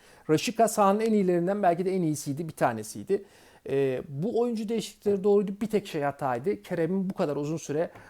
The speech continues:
oyunda bekletilmesi. Ben olsam Yunus Akgün'ü hemen devreye sokardım. Bir, Yunus oyunu defansif olarak da oynayabiliyor. İki, taktik disipline sahip. Üç, e, doğru pas verebilme yeteneğine sahip. Fernando Muslera harika kurtarışlar yaptı ama golde yüzde yüz hatalıydı. Kapattığı köşeden gol yememeliydi.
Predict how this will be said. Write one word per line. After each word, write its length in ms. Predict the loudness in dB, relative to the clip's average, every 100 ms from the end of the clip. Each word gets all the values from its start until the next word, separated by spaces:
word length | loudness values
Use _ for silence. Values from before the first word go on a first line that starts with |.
| -10
oyunda 360 | -2 0 0 0
bekletilmesi. 680 | -2 -4 -8 -10 -10 2 4
Ben 120 | 4
olsam 380 | 0 -2 -4 -4 -14 _ -4
Yunus 240 | -2 0
Akgün'ü 300 | 0 0 -4
hemen 280 | -2 -2 0
devreye 280 | 2 2 -2
sokardım. 460 | -6 -6 -4 2
Bir, 200 | 4 4 -2 _ -2
Yunus 260 | 0 0
oyunu 260 | 0 0 2
defansif 440 | 2 2 0 0
olarak 360 | 0 4 4 2
da 40 |
oynayabiliyor. 460 | 0 0 0 0 -2
İki, 220 | -4 -8
taktik 380 | -4 -4 -4 -6
disipline 360 | -8 -6 -6 -2
sahip. 300 | 2 2 0
Üç, 320 | 0 0 -2 -12 _ _ _
e, 140 | 2
doğru 260 | 6 6 4
pas 260 | 0 0 0
verebilme 380 | 0 0 0
yeteneğine 460 | -2 -2 -6 -6 -8
sahip. 320 | -10 -12 -14 -16 -20 -20 2
Fernando 400 | 4 4 2 2
Muslera 640 | 0 2 4 8 6 6
harika 420 | 2 6 8 6 -2
kurtarışlar 640 | -2 0 0 2 2 4
yaptı 340 | 4 2 2
ama 160 | 2 4
golde 320 | 2 2 2
yüzde 280 | 0 -2 -4
yüz 180 | -2 -4
hatalıydı. 600 | 0 2 2 0 -2 -2
Kapattığı 560 | 0 2 0 0 0
köşeden 440 | 0 0 -2 -2 -2
gol 120 | 0
yememeliydi. 720 | 0 0 -2 -2 -2 -2 -4